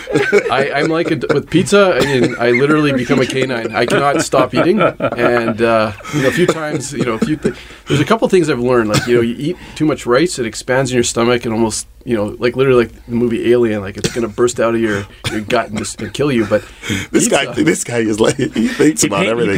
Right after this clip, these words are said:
Speaker 3: paints a picture, doesn't he? It's an artist. <laughs>
Speaker 2: Yeah. You, you learn your lesson from that, right? But the pizza thing, I just, it just doesn't seem to bother me. I can eat and eat, and, uh, you know,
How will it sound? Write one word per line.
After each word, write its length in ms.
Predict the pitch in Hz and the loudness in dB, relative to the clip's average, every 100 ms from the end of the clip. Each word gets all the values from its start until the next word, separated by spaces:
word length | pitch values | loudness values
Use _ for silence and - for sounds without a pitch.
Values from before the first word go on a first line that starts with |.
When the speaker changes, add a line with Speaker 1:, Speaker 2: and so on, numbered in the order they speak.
| 196 | 0
Speaker 3:
paints 60 | 139 | 2
a 40 | 554 | 2
picture, 420 | 587 - - - | 2 -2 -2 -4
doesn't 280 | - 151 190 | -4 -4 0
he? 60 | 135 | 0
It's 280 | 104 113 - | 0 -2 -2
an 120 | 123 | 0
artist. 520 | 147 170 139 - - - | 2 0 -2 -6 -6 -2
<laughs> 20 | |
Speaker 2:
Yeah. 580 | 220 - 190 - - - - 170 | -2 0 -2 -2 -2 -4 -4 -4
You, 180 | - 147 | -2 -4
you 140 | 143 151 | 2 4
learn 180 | 175 202 | 4 2
your 120 | 151 | 0
lesson 360 | 156 156 139 | -2 -2 -2
from 160 | - 120 | -2 -2
that, 200 | 120 - | -2 -2
right? 240 | 117 131 - | -2 -2 -2
But 200 | 123 117 | -4 -2
the 80 | 135 | -2
pizza 340 | 156 208 196 | 0 2 0
thing, 240 | - 120 113 | 0 -2 0
I 100 | 110 | -2
just, 480 | 127 117 - - - _ | -4 -4 -8 -18 -20 _
it 80 | 123 | -6
just 200 | 143 156 | -2 2
doesn't 220 | 202 202 | 2 2
seem 220 | - 220 202 | 0 2 2
to 60 | |
bother 340 | 127 123 226 226 | 2 0 0 2
me. 100 | 160 | 2
I 80 | 120 | 2
can 160 | 131 | -2
eat 240 | 123 147 120 | -6 -8 -2
and 80 | |
eat, 180 | 135 208 | -2 -2
and, 160 | 127 127 | -2 2
uh, 160 | 120 120 | 4 4
you 120 | 120 | 4
know, 260 | 127 156 | 0 -2